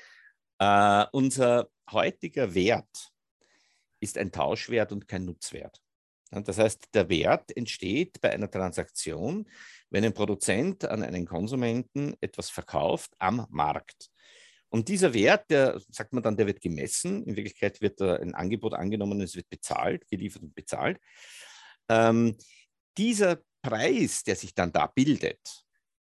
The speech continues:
meistens steht der natürlich im Hintergrund schon vorher fest. Ja. Aber dieser Preis, der sich hier bildet, der entsteht durch den Mangel.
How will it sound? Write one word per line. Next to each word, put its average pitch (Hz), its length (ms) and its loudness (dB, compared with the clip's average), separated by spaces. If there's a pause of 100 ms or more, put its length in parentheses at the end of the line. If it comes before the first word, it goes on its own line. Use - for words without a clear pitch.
(120)
meistens 87 320 -6
steht - 220 -4
der 87 80 0
natürlich 80 320 -6
im 82 80 -10
Hintergrund 82 460 -8
schon 80 100 -10
vorher 73 420 -8 (260)
fest. - 440 -10 (100)
Ja. 104 220 -8 (480)
Aber 123 160 4
dieser 151 220 0
Preis, 98 340 2
der 160 120 -4
sich 143 120 -10
hier 113 160 -4
bildet, 156 460 -2
der 120 300 4 (160)
entsteht 113 540 -4
durch 120 120 -2
den 110 180 -4
Mangel. 95 460 -2